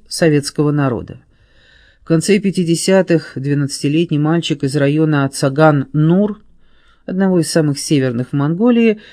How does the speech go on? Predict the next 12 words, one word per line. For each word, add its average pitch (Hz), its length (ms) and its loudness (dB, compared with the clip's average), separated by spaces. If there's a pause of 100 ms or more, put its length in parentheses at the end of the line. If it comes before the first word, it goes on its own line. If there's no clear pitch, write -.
(180)
был 269 200 4
отправлен 262 600 2
учиться 214 560 2
в 190 60 0
Улан-Батор. 170 720 0 (520)
Звали 294 380 4
его 254 220 4
на 202 140 2
русский 202 340 -2
манер 131 460 0 (340)
Евгений 151 720 0
Талих. 110 720 -6